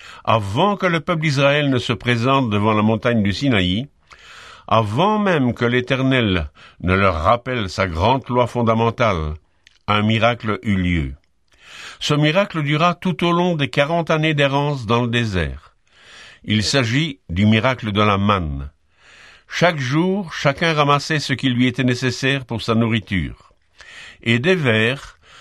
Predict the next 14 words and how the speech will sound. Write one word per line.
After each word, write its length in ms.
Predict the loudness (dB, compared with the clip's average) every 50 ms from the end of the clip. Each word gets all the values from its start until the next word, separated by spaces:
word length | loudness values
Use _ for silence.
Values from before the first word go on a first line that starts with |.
| -20 -16 -8 -4
rendaient 600 | 0 2 4 4 4 2 0 0 -2 -2 -2 0
impropre 720 | 0 0 0 -2 -2 -2 0 0 0 0 -4 -12 -20 -20 _ _ _ _ -6
la 120 | -4 -4 -2
consommation 760 | -2 -2 -2 -2 -2 -2 0 0 0 -2 -2 -2 -2 0
du 80 | 0 -2
surplus. 520 | -2 -4 -8 -8 -8 -8 -8 -8 -8 -8 -10 _ _ _ _ _ _ _ _ _ -20 -20 _ _ _ _ -2
Il 160 | 0 2 2
n'était 240 | 2 2 0 -2 -2
donc 240 | 0 0 0 0 0
pas 120 | -2 -2
question 640 | -2 -6 -8 -8 -8 -4 -2 -2 0 0 -2 -6 -8 _ _ _ _ _ -20 -20 -20 -20 -20 -12 -4
d'en 220 | 0 2 2 4
ramasser 440 | 4 4 4 2 0 0 0 -2 0
davantage. 800 | 0 2 2 0 -2 0 0 0 0 0 -2 -6 -8 -10 -12